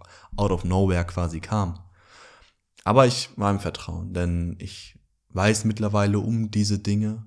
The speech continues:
und ich habe mittlerweile dieses Vertrauen in das Leben, dass ich weiß, dass alles für mich passiert und dass ich lernen darf und dass es hier darum geht, sich selbst zu erfahren. Und <laughs> ein kleines Beispiel dazu.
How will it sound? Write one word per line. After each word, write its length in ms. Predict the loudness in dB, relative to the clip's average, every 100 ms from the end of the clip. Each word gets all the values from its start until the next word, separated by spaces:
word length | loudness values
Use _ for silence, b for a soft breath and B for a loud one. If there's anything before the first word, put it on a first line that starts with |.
| -14
und 260 | -8 -6 -6
ich 220 | -10 -6
habe 160 | -4 0
mittlerweile 520 | -2 -4 -4 -2 -2
dieses 220 | -6 -8
Vertrauen 540 | -10 -10 -6 -4 -2
in 100 | -4
das 260 | -4 -6 -6
Leben, 440 | -4 0 0 -4 -8 B B B B B
dass 520 | -6 -4 -4 -6 -8 -14 _ _
ich 160 | -10 0
weiß, 220 | 2 2
dass 160 | 0 -4
alles 280 | -4 -6
für 100 | -2
mich 180 | -2 -2
passiert 540 | -6 -8 -4 -4 -4 -6
und 140 | -6
dass 200 | -6 -6
ich 180 | -8 -6
lernen 360 | -2 0 2 2
darf 320 | -2 -6 -8
und 120 | -8
dass 160 | -6 -6
es 40 |
hier 140 | -6
darum 220 | -6 -4 -4
geht, 180 | -4
sich 140 | -6 -8
selbst 320 | -8 -6 -8
zu 260 | -6 -6 -6
erfahren. 580 | -8 -6 -6 -4 -6 -8 -18 B B B B B B
Und 720 | -6 -2 0 0 -2 -4 -12 -20 _ _ _ _
<laughs> 340 | _ _ -10
ein 180 | -2 0
kleines 300 | 2 0 0
Beispiel 340 | 0 0 -2
dazu. 360 | -4 -4 -4